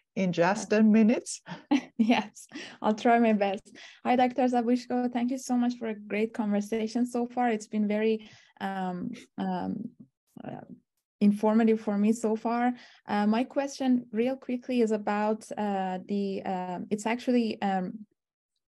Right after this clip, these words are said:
Speaker 2: from the, um, Reinventing the Poet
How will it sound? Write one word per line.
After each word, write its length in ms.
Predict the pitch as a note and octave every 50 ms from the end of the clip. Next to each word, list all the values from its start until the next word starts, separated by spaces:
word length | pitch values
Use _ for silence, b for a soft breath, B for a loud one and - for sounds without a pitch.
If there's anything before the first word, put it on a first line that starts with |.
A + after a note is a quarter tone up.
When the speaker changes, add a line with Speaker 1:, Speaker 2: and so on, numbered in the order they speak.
| _ _ _ -
Speaker 2:
from 240 | - G#3+ G#3+ A3
the, 460 | G#3 G#3+ G3 F#3+ F#3+ F#3+ F#3+ F#3+ F3+ -
um, 360 | - F#3 F3+ F3 F3 E3+ E3+ E3+ E3+ - - -
Reinventing 640 | G3 A3 G#3 G#3 G3+ G3 G3 G#3+ A#3 B3 A#3 A3
the 80 | G3+ G3
Poet 340 | - A#3+ G#3 A3 A3+ A3